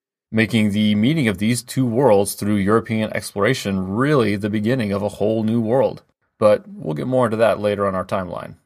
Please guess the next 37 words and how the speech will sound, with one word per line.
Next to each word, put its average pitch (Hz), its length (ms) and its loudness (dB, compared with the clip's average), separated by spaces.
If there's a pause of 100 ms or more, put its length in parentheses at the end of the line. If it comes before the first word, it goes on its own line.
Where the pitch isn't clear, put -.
(420)
A 107 80 -6
few 139 180 2
other 120 140 6
notes 131 260 2
on 110 140 2
the 98 180 0
Maya 110 400 0
and 95 180 -4
Mesoamerica 107 640 -2
and 98 120 -6
this 95 80 -8
part 107 180 2
of 101 60 0
the 101 40 -4
world. 107 340 2 (520)
As 104 260 0
far 156 200 2
back 123 320 2
as 104 200 0
fourteen 127 420 -4
hundred 117 420 -2
B 113 120 -2
C 110 200 -6
E, 104 320 -2
the 104 180 -6
people 113 300 -4
of 95 80 -2
Mesoamerica 107 760 0
played 110 200 -2
a 98 80 -2
sort 101 220 -2
of 92 180 -2
handball 113 600 2
or 101 60 2
racquetball 110 580 0
type 120 200 -2
sport. 123 440 0